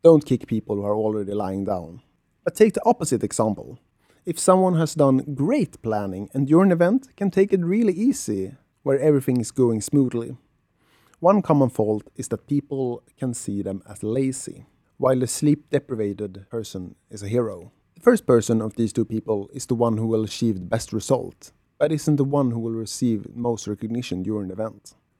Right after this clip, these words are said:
Look out for martyrs in your organization, and try to foster a culture where workaholics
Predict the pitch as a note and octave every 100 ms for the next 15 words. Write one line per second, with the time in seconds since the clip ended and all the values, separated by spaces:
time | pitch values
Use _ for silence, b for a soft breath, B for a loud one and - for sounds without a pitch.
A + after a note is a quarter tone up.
0 | - F#3+ G#3 F#3+ E3 D#3+ D#3+ E3 C3 -
1 | G#2+ - A2+ A2 G#2 G#2 G#2+ - B2 -
2 | E2+ F2 - _ _ D#3 - - F3 D#3+
3 | D#3 - A#2+ - A#2 A2 - C3 C3 -
4 | G2 F#2+ - A#2 A#2 A#2 A#2 - C3 C3
5 | C3 A2+ B2 C3+ C3 - -